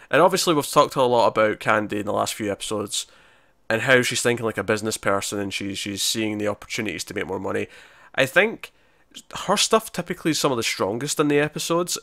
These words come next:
and here I think it's also true, but it doesn't focus on the same thing this time. It actually,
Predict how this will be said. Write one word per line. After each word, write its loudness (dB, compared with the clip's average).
and 4
here 6
I 6
think -2
it's -6
also 2
true, 2
but 4
it 2
doesn't 4
focus -2
on -4
the -2
same 0
thing 0
this -4
time. -2
It -2
actually, 4